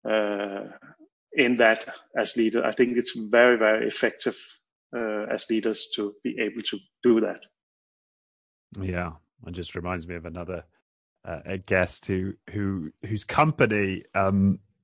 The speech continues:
Speaker 2: their engagement scores were so high, the surveying company had to create a new category of engagement called super engaged for their employees.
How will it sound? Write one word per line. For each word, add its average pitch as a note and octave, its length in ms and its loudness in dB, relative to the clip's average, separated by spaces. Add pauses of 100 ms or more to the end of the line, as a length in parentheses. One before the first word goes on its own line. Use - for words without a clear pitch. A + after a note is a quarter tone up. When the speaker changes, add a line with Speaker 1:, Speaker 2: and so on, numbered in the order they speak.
(240)
Speaker 2:
their A2 240 6
engagement A#2+ 420 4
scores G#2+ 240 4
were G2+ 60 2
so C3+ 340 8
high, A2+ 420 6
the F#2+ 120 -2
surveying A#2+ 520 4
company F#2+ 400 -4
had G2 240 0
to G2 60 -6
create - 320 0
a F#2+ 100 0
new A2 580 2 (180)
category C3+ 480 0
of F#2+ 80 0
engagement G2+ 580 0
called - 180 -10
super C3+ 440 -2
engaged E2+ 520 -4
for G#2+ 100 -16
their F#2 160 -4
employees. F#2 640 -8